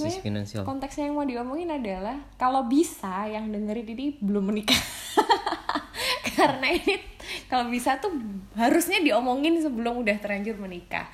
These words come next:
Speaker 1: Tapi toh kalau ternyata udah menikah, ya mungkin bisa jadi insight-insight untuk diluruskan. Mungkin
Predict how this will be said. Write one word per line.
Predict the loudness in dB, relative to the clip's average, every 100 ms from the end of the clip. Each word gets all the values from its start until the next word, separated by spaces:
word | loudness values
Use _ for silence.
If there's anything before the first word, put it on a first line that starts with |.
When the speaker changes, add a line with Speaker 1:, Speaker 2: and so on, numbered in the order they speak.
| -18 -10
Speaker 1:
Tapi | -6 -4
toh | -2 -2
kalau | -2 -2 -2
ternyata | -2 -4 -2 -2 -2
udah | -2 -2
menikah, | -4 -4 -2 -2 -4 -10 -18 -14
ya | -2 0 0 -2 -6 -14 -16 -12 -2
mungkin | 2 2 0 -2 0
bisa | -2 -4 -8
jadi | -4 -4 -4 -6
insight-insight | -6 -4 -6 -4 -6 -6 -6 -4 -4 -6
untuk | -8 -8 -6
diluruskan. | -4 -4 -4 -6 -10 -8 -8 -8
Mungkin | -8 -8 -8 -8